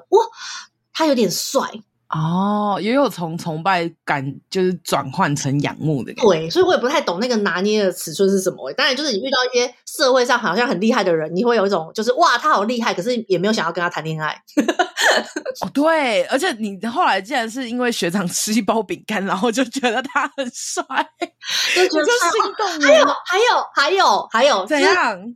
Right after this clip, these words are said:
Speaker 1: 在那段暧昧期间，除了洋芋片以外，还有另外一个，我觉得就是，我就常常被我朋友笑，可是我就觉得那，那瞬间真的太帅了，就是
Speaker 2: 不要跟我讲又是吃的。
Speaker 1: 是的，是的。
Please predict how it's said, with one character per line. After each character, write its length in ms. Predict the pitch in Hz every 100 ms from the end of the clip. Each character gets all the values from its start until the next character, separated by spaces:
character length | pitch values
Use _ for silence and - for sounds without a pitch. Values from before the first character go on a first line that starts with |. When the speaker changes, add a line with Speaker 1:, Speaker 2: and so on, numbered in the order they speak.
| _
Speaker 1:
在 120 | 381
那 180 | 370 370
段 100 | 381 339
暧 180 | 339
昧 160 | 330 302
期 160 | - 233
间， 140 | 370
除 300 | - 523 311
了 140 | - 330
洋 140 | 330 -
芋 100 | 392
片 360 | - - - 453 294
以 100 | 277
外， 80 | 320 294 - - -
还 80 |
有 80 | 240
另 100 | 226
外 140 | 247 226
一 60 |
个， 100 | 214
我 100 | 180
觉 140 | 170 180
得 80 |
就 100 | 175
是， 320 | 202 220 208 202 - - - - _ _ _
我 120 | 226
就 120 | 240 359
常 100 | 339
常 100 | 262
被 80 | 262
我 80 | 254
朋 120 | 214
友 100 | 196
笑， 240 | 170 214 175
可 100 | 214
是 80 |
我 140 | 277 220
就 60 |
觉 120 | 247 214
得 240 | 202 202 _ _
那， 240 | 294 285 240
那 80 | 320
瞬 260 | 302 302 254
间 160 | 262
真 140 | 254 254
的 40 |
太 260 | 226 - 233
帅 420 | 220 - 214 160
了， 180 | 120 107
就 100 | -
是 140 | 262 285
Speaker 2:
不 60 |
要 120 | 339
跟 100 | 349
我 140 | 349 330
讲 260 | 247 175
又 140 | 190 233
是 140 | 233
吃 280 | 214 - 196
的。 140 | 170 - 190 - - 277
Speaker 1:
是 80 | -
的， 200 | 269 226
是 160 | 254
的。 120 | 233